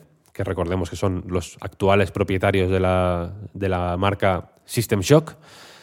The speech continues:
Salió, ya digo, el año pasado, recibió muchas alabanzas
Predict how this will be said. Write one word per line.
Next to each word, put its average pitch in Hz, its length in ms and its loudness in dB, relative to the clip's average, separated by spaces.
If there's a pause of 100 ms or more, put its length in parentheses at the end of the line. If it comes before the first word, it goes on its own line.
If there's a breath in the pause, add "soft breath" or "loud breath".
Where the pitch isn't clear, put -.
(100)
Salió, 110 360 6
ya 117 120 8
digo, 120 160 10
el 110 60 6
año 110 120 4
pasado, 131 540 2
recibió 98 640 4
muchas 101 840 0
alabanzas 98 840 2